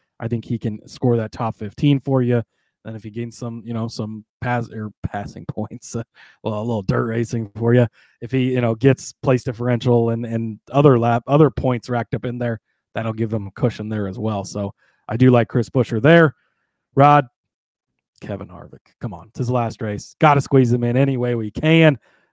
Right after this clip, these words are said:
Gonna shove him in in everything we get. Over thirty-four point five. Look, I made the case for him earlier. And again, this is where it, it translates a lot, right?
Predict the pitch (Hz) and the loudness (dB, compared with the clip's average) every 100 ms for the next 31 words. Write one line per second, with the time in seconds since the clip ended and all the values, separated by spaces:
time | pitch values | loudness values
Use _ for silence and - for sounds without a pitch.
0 | - 131 107 - 151 151 139 135 131 127 | -6 -4 -4 0 4 6 6 6 4 4
1 | 131 123 120 131 117 113 104 143 143 - | 4 2 0 -2 -4 -4 0 2 2 -4
2 | _ _ _ _ - 185 185 170 170 151 | _ _ _ _ 0 2 4 4 4 2
3 | 160 156 143 135 123 139 135 127 - _ | 0 -2 -2 -6 -2 -2 -2 -4 -10 _
4 | _ - 127 135 135 139 135 - 120 127 | _ -16 -10 -8 -6 -8 -10 -12 -10 -4
5 | 151 147 135 _ _ _ 185 170 196 196 | 0 0 -2 _ _ _ -8 -4 -4 -6
6 | 170 185 156 170 170 - 165 - 175 170 | -8 -8 -4 -4 -4 -8 -16 -12 -10 -8
7 | 151 120 - 98 90 101 123 | -8 -12 -12 -20 -20 -12 -10